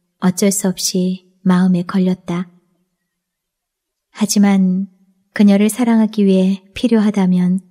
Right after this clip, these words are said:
세상 모두와 등을 진다 해도 그럴 각오가 되어 있었다. 혜인도 그랬으리라.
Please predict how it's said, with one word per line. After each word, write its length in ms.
세상 580
모두와 720
등을 300
진다 300
해도 560
그럴 340
각오가 760
되어 200
있었다. 640
혜인도 600
그랬으리라. 840